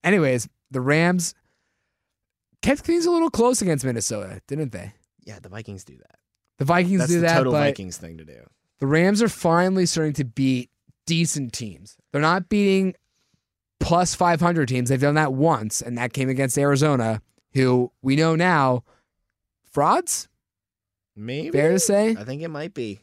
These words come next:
Speaker 2: I think it might be fraud time in Arizona. I think that might be, fraud alert is definitely on high watch.
Speaker 1: So that's the only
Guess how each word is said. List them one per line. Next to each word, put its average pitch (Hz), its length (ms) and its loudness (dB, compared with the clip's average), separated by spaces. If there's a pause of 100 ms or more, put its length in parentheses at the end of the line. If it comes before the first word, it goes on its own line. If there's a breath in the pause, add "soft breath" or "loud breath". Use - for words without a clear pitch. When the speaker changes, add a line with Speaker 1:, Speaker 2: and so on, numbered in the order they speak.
(100)
Speaker 2:
I 107 60 -16
think 135 140 -8
it 160 40 -6
might 147 180 -4
be 139 100 -8
fraud 131 300 -6
time 92 260 -12
in 87 120 -14
Arizona. 90 560 -16 (560)
I - 60 -20
think 120 200 -14
that 131 120 -6
might 120 300 -10
be, 95 120 -18
fraud 135 320 -6
alert 127 260 -4
is 107 100 -10
definitely 117 540 -10
on 104 120 -10
high 110 180 -10
watch. 98 400 -12
Speaker 1:
So 165 180 2
that's 170 220 0
the 196 120 0
only 208 360 2